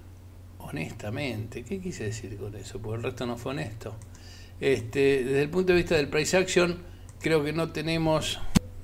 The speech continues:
creo que no tenemos ningún incentivo claro, exceptuando algunas cosas.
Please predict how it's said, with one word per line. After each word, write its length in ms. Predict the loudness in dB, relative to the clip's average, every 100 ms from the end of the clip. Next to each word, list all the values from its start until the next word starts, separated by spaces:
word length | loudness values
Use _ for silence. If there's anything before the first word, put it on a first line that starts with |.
| -14 -14 2
creo 180 | 8 10
que 80 | 10
no 140 | 8
tenemos 380 | 6 6 6 8
ningún 340 | 8 10 10
incentivo 920 | 8 6 4 2 4 4 8 8 6 0 -10 -12 -12 -6
claro, 640 | 6 10 12 12 8 6 -2 -10 -10 0 8
exceptuando 840 | 8 12 8 10 8 8 6 6
algunas 380 | 6 8 8 6
cosas. 680 | 10 10 10 4 2 0